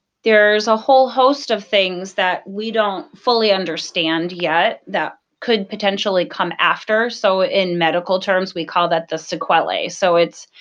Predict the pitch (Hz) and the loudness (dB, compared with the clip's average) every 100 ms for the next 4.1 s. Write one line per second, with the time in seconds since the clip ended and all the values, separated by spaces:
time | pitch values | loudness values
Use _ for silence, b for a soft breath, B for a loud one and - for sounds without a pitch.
0 | B B B B - 214 226 247 - - | B B B B 0 4 4 2 -2 -16
1 | 190 214 190 196 208 - 208 - 196 190 | -8 -6 0 0 0 -2 -4 0 -2 -2
2 | 190 156 - 196 214 262 - 208 214 269 | -10 -14 -4 2 2 0 0 2 4 2
3 | 285 285 254 247 226 - 247 247 196 175 | 0 -2 -4 -4 -4 2 0 2 0 0